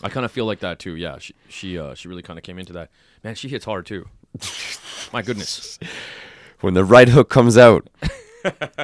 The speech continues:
Speaker 2: bleep bleep gets knocked out.
Speaker 1: That's it. Yeah, watch out for the right hook, miss right hook.
Speaker 2: I mean, no, I mean it's her
Speaker 1: Uh, knee.
Speaker 2: Yeah, whatever. No, no
Speaker 1: <laughs>
Speaker 2: one's
Speaker 1: Yeah, she's
Speaker 2: I'm
Speaker 1: got
Speaker 2: not
Speaker 1: some good,
Speaker 2: concerned.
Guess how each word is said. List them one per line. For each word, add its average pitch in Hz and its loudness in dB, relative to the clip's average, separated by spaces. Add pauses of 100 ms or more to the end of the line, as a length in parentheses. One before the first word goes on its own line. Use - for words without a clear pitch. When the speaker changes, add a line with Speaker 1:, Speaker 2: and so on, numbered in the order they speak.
(1200)
Speaker 2:
bleep 117 2
bleep 123 4
gets 101 -4
knocked 104 2
out. 113 6
Speaker 1:
That's 90 -4
it. 117 -8
Yeah, 123 -6
watch 95 -10
out 107 -10
for 117 -14
the 101 -10
right 101 -4
hook, 113 -8
miss 101 -8
right 101 -2
hook. 113 -4
Speaker 2:
I 110 0
mean, 117 2
no, 123 4
I 90 2
mean 85 -4
it's 78 -12
her 76 -14 (600)
Speaker 1:
Uh, 78 -14
knee. 82 -16 (180)
Speaker 2:
Yeah, 67 -14
whatever. 71 -14
No, 73 -12 (180)
no 85 -8
Speaker 1:
<laughs> - -
Speaker 2:
one's 80 -10 (800)
Speaker 1:
Yeah, 90 -10
she's - -14
Speaker 2:
I'm 120 -12
Speaker 1:
got 127 -6
Speaker 2:
not 127 -10
Speaker 1:
some 139 -10
good, 101 -10
Speaker 2:
concerned. 98 -12